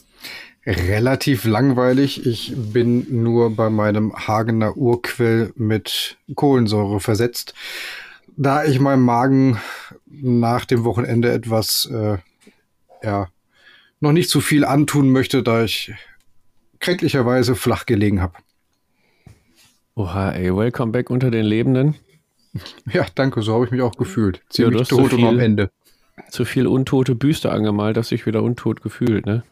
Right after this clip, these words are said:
Speaker 2: Ja.
Speaker 1: Wahrscheinlich.
Speaker 2: Ja, Hagener Urquell, beste, ne? Beste. Äh, Linnert.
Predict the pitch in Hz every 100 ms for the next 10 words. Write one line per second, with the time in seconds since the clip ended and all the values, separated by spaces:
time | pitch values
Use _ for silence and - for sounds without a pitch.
0 | - 101 101 101 - 113 101 90 - _
1 | _ _ _ _ - _ 101 90 104 120
2 | 107 107 113 - 101 92 95 95 - 78
3 | - 98 92 - _ _ - 90 - -
4 | - _ _ _ _ _ _ _ - 101
5 | 98 90 113 156 98 -